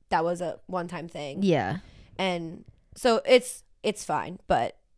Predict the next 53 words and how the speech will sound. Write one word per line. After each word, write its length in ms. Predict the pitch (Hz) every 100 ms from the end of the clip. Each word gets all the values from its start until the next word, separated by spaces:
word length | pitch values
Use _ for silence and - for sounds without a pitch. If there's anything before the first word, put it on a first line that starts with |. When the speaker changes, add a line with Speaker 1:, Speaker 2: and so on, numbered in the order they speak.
| _ -
Speaker 1:
yeah. 240 | 202 - - - -
Speaker 2:
That's 180 | 214 -
so 260 | - 160 151
awkward. 680 | 101 98 - 98 98 101 - -
Speaker 1:
And, 140 | 240
like, 180 | 254 208
we 140 | 277
told 200 | 277 269
her, 60 | 269
we're 100 | 233
like, 200 | 196 196 - -
we 120 | 269
both 260 | 208 214 240
separately 480 | - 202 - - 175
in 80 |
the 80 | 175
conversation 420 | 175 170 175 170
were 80 | 175
like, 200 | 170 165 - _ _ _ _ _ _ _
"When 200 | 214 214
we 140 | 220
tell 200 | 254 202
you 60 | 202
that 100 | 208
this 160 | 196 190
is 100 | 180
the 120 | 180
newest 360 | 180 180 185
thing 260 | - 165 175
that 200 | 170 -
could 160 | - 175
have 120 | 175
ever 180 | 170 160
happened, 480 | 185 160 180 190 208
Speaker 2:
Yeah. 520 | 226 202 190 175 175
Speaker 1:
like, 200 | 165 180
we 120 | 262
mean 300 | 240 220 190
that. 200 | 175 -
Like, 160 | 233 226
and 140 | 247 220
so 140 | 233
don't 300 | 202 220 -
feel 140 | 233 214
stupid 720 | - 220 214 175 151 165 220
that, 120 | 220
Speaker 2:
Yeah. 320 | 190 175 165
Speaker 1:
like, 80 | 147
you 60 | 185
defended 440 | 196 175 175 180
us 260 | 175 175 -
or, 60 |
like, 160 | 160 170